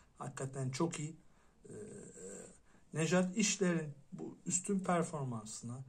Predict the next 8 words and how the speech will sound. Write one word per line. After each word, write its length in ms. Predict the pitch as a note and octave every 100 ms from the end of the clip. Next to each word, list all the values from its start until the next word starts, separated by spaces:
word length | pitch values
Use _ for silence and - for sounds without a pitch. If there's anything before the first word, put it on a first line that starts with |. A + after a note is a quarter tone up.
| - -
Rıza, 640 | B2 B2+ C3+ E3+ F3+ - - - -
Rıza 560 | C#3 C3+ C3 E3+ F3+ F3+
Kocaoğlu, 720 | D3+ D3 F#3 F3+ C3+ B2 D#3+ - - _ -
e, 60 | A#2+ A2 A2 - -
onun 400 | F3+ F3 F3+ F#3+
tamirhanedeki 1000 | - D3 D3 D3 D3+ D3+ D3 C#3 - B2+ -
yardımcısı 580 | B2 C3 B2+ B2+ - C#3+
olarak 440 | A#2+ A#2 A#2 -